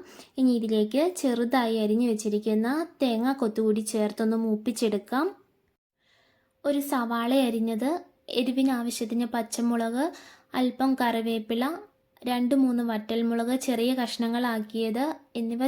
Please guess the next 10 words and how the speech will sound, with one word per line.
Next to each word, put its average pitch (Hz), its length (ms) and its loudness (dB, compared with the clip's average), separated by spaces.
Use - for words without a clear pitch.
ചേർത്ത് 240 360 -2
നമുക്കൊന്ന് 233 500 -2
വഴറ്റിയെടുക്കാം. 214 840 -2
ഇതൊരു 269 300 4
ബ്രൗൺ 254 280 2
കളറായി 226 460 0
കഴിയുമ്പോൾ 220 500 0
ഇതിലേക്ക് 220 500 -2
ആവശ്യത്തിന് 226 560 -2
ഉപ്പ്, 254 340 -6